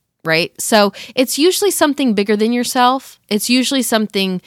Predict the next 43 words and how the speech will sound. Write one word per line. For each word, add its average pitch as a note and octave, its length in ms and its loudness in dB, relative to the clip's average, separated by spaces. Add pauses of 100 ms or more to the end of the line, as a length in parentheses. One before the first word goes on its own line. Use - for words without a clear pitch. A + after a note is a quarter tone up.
(180)
slightly A#3+ 460 0
bigger F3 260 -2
than D#3 140 -6
yourself, D#3 600 -10 (120)
like F3 120 -4
a F3 60 -2
van E3 300 0
would D#3+ 160 -4
be D#3 100 -6
slightly F#3+ 400 -4
bigger D#3+ 260 -6
than D3+ 140 -6
a D3+ 60 -8
car. - 360 -10 (440)
And G#3+ 120 0
so G#3+ 240 2
I A#3+ 120 4
would C#4 120 -2
look B3 160 0
at G#3+ 120 -2
ministries, G3 580 -2
jobs, E3+ 800 0 (280)
uh, E3 340 0
families, F3+ 840 -2 (100)
you F3+ 80 -6
know, E3 100 -2
things F#3 280 -4
like E3+ 160 -6
that. D#3 320 -6 (340)
Now, G3 440 2 (100)
um, F3 500 0 (480)
being C#4 240 2
in D4+ 80 2
the A#3 60 2
passenger A#3 580 0
seat F3 260 -4
means F3+ 240 -4
you're F3+ 120 -4
not F3+ 180 0
in F#3 60 -4
the F#3 80 -2
driver's F#3 400 -2
seat. - 220 -12